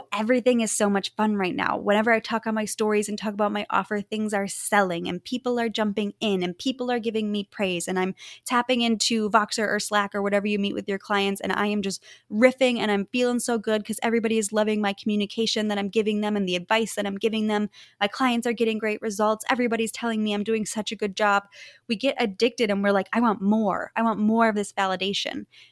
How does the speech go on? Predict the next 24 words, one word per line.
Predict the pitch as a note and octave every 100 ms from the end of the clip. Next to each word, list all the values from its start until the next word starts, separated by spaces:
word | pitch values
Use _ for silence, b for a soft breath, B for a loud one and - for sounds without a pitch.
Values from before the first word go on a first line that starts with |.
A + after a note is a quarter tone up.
| B -
And | G#3+
you | A3
know | A#3+
what | C4
it | B3+
has, | G#3 G3 A3 A#3 -
you | A#3
guys? | A#3+ B3+ B3
It | G#3+
has | G#3+
that | G#3+ - G#3+
same | - G#3 A#3 B3+
effect | G#3+ - F#3 G#3 - - _ _ _
that | G#3 G#3
tapping | - G#3+ G#3 A#3
into | A3+ G#3
your | G#3
social | G#3+ F#3+ G3+
media | F#3+ G3 A3
and | G3+
seeing | - G3+ G3
you | F#3
have | F#3 E3+
likes, | E3 B3+ - - -